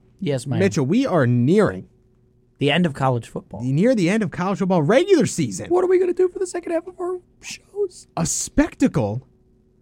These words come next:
Speaker 2: that is just so great to me. I love the college football regular season. I know you're not as big of a college guy. I know you like the pros better, but man, oh man, I love me some college,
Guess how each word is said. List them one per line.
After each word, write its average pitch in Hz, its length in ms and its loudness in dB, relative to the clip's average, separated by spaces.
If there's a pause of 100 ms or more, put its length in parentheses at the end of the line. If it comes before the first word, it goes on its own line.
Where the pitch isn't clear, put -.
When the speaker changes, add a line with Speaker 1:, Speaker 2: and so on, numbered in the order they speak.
(560)
Speaker 2:
that 185 280 0
is 175 200 4
just 170 320 2
so 240 200 2
great 113 440 -8
to 113 100 -10
me. 101 260 -10
I 220 120 6
love 196 180 4
the 165 60 -2
college 175 260 2
football 175 160 0
regular 165 240 0
season. 160 260 -2
I 151 60 -4
know 156 100 0
you're 160 120 2
not 156 120 0
as 143 100 -2
big 143 140 0
of 135 80 -2
a 143 40 -2
college 135 280 0
guy. 135 200 0
I 131 40 2
know 127 60 2
you 131 140 2
like 135 100 0
the 131 60 -4
pros 127 220 0
better, 117 240 -2
but 107 140 -2
man, 139 520 2
oh 113 160 2
man, 131 540 2 (760)
I 127 80 6
love 135 180 6
me 123 80 4
some 117 140 -4
college, 110 440 -2